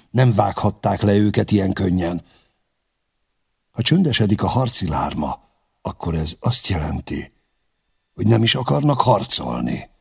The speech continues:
Azt hiszik, te is elvesztél, Koppány, és akkor miért tovább?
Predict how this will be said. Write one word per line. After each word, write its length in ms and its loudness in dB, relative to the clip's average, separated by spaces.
Azt 220 0
hiszik, 380 2
te 120 2
is 160 2
elvesztél, 580 0
Koppány, 560 -2
és 120 0
akkor 240 2
miért 360 4
tovább? 600 -6